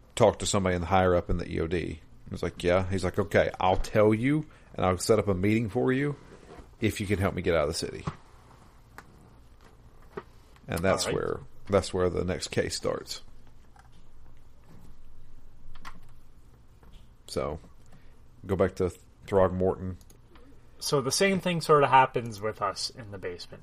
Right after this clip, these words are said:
Speaker 2: We just don't get shot at.
Speaker 1: Yeah. Yeah.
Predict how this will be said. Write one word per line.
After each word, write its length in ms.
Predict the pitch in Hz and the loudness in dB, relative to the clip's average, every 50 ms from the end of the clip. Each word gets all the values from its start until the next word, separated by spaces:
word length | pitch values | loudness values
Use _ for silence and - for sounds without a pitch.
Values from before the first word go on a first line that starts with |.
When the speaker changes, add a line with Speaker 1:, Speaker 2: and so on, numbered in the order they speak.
| - 120 | -12 -12
Speaker 2:
We 100 | 120 110 | -10 -8
just 180 | 110 123 - | -8 -8 -6
don't 160 | - 123 117 | -6 -6 -4
get 160 | 107 117 - - | -4 -6 -4 -4
shot 360 | - - - 135 113 104 98 | -6 -2 2 2 2 2 0
at. 180 | 87 - - - - - - - - - - - - - - | -4 -10 -14 -18 -20 -20 -20 -20 -20 -20 -20 -20 -20 -12 -4
Speaker 1:
Yeah. 240 | 113 104 101 - - - - - - - - - - - - - - - - - - - - - - - - - - - - - - | 2 2 2 2 2 -4 -12 -20 -20 -20 -20 -20 -20 -20 -20 -20 -20 -20 -20 -20 -20 -20 -20 -20 -20 -20 -20 -20 -20 -20 -20 -14 -12
Yeah. 140 | 78 - | -12 -12